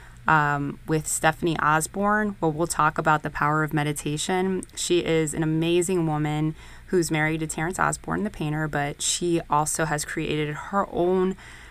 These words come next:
creative space and also mindful meditation practice in New Orleans.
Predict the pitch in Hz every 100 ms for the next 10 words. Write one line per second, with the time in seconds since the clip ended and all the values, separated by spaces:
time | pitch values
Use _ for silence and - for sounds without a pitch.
0 | - - - - - - - 208 208 208
1 | 180 - - - - 175 170 180 - -
2 | - 170 160 160 160 - 156 160 - 175
3 | 165 156 156 156 151 160 160 156 151 151
4 | 151 147 156 151 147 143 - 147 151 -
5 | 151 151 151 151 147 151 147 151